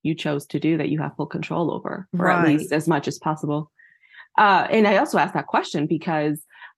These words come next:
Speaker 1: w-, and I loved, well, I love your perspective on this, that we wake up, you know, as, as, as different,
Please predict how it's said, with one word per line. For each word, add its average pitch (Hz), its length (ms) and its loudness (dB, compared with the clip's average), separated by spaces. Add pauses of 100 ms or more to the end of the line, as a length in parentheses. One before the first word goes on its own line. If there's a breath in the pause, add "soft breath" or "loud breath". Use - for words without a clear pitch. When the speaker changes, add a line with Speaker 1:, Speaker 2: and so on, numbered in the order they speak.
(140)
Speaker 1:
w-, - 180 2
and 196 180 6
I 214 120 6
loved, 226 360 4
well, 190 160 2
I 190 100 6
love 220 220 2
your 175 720 2
perspective 165 480 -4
on 131 220 -2
this, - 300 -4
that 143 380 0
we 170 120 2
wake 160 260 0
up, 143 180 0
you 156 60 -2
know, 151 80 -4
as, 147 180 -2
as, 147 280 -4
as 160 180 -2
different, 160 600 -2